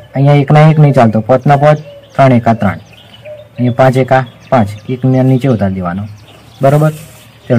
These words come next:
લસા શોધવો હોય તો આ અવિભાજ્ય અવયવનો ગુણાકાર. બે તરી છ, છ તરી અઢાર, અઢાર પંચા નેવું. લસા કેટલો થાય? નેવું. તો નેવું કે જે છ, પંદર અને અઢાર વડે ભાગી શકાય, બરોબર?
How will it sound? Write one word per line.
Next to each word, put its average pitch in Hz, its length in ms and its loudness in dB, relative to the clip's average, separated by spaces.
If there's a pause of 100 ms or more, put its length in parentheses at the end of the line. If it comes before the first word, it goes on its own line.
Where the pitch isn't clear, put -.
લસા 151 280 2
શોધવો 156 200 4
હોય 147 140 4
તો 139 60 4
આ 135 120 4
અવિભાજ્ય 135 360 2
અવયવનો 135 320 2
ગુણાકાર. 113 380 2 (400)
બે 135 200 2
તરી 127 260 2
છ, - 40 0 (760)
છ - 20 -14 (140)
તરી 135 180 2
અઢાર, 127 220 4
અઢાર 113 200 2
પંચા 117 280 2
નેવું. 98 160 0 (1700)
લસા 110 280 -2
કેટલો 135 240 2
થાય? 117 140 -4 (160)
નેવું. 131 320 2 (400)
તો 113 60 -6 (180)
નેવું 151 420 2 (760)
કે 139 80 2 (120)
જે 131 120 4 (240)
છ, - 40 -6 (300)
પંદર 139 380 4
અને 139 140 4
અઢાર 123 220 4
વડે 131 160 2 (280)
ભાગી 151 300 4
શકાય, 98 300 -4
બરોબર? 185 260 2